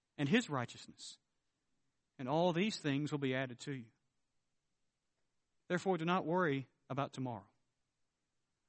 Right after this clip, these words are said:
for tomorrow will worry for itself. Sufficient for the day is its own trouble. Judge not,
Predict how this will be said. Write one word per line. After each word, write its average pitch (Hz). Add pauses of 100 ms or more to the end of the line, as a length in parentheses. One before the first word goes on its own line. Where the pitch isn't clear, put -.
(280)
for 175
tomorrow 170 (760)
will 156
worry 160
for 139
itself. - (1160)
Sufficient 175
for -
the 135
day 147
is 113
its 113
own 131
trouble. 104 (3250)
Judge 180
not, 139